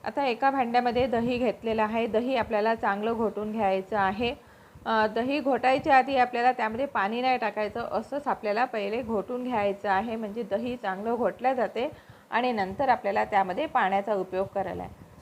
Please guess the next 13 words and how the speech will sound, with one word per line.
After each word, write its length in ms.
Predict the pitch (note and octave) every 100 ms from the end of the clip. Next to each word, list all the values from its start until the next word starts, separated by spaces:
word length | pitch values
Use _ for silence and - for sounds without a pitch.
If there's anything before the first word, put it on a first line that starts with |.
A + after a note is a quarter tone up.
| -
नाहीतर 220 | G3+ G#3+ C#4
काय 220 | A#3 C4
होते, 240 | B3 -
आपण 320 | C4 A3 A#3+
पाणी 320 | A#3 G#3 A3 C4
टाकून 300 | B3 B3 A#3+
जर 120 | A#3+
घोटलं 320 | A3+ G3+ G3+
ना, 100 | C4
ते 140 | D4
फुटल्यासारखं 720 | D4 C4 - A3+ B3 G#3+ G3 G#3+
होते, 280 | G3 A3+
म्हणून 220 | C4+ A3+